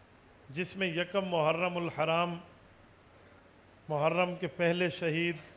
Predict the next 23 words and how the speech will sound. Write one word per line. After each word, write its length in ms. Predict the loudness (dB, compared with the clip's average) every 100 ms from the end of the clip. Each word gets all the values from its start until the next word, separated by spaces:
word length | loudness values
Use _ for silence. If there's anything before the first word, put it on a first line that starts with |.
| -20 -20 -20 -20 -20 -20 -20 -20 -20 -20 -4
حضرت 360 | -2 0 -2 -4
عمر 300 | -4 2 2 2
فاروق 440 | 0 2 2 -2 -2
ہیں، 140 | -6 -6 -16 -20 -20 -20 -20 -20 -20 -20 -6
اور 200 | -2 -2 0
محرم 480 | -2 -2 -2 -2 -2
الحرام 520 | -2 0 0 0 -4 -10
کی 80 | -8
سن، 320 | -6 -6 -8 -14 -20 -20 -20 -10
محرم 540 | -6 -2 -2 0 -2
الحرام 520 | -2 0 0 0 -4 -8
کی 80 | -12 0
دس 220 | 0 0 0
تاریخ 360 | 2 2 0 -6 -8
کے 120 | -8 -4
شہداء، 480 | -2 0 2 4 2 0 -6
شہدائے 460 | -2 0 2 0 0
کربلا 460 | -2 -2 0 0 0 -2
ہیں۔ 120 | -10 -18 -20 -20 -20 -20 -20 -20 -20 -20 -14
تو 80 | -4
میں 160 | -4 -2
چاہوں 340 | 2 2 2
گا 120 | 0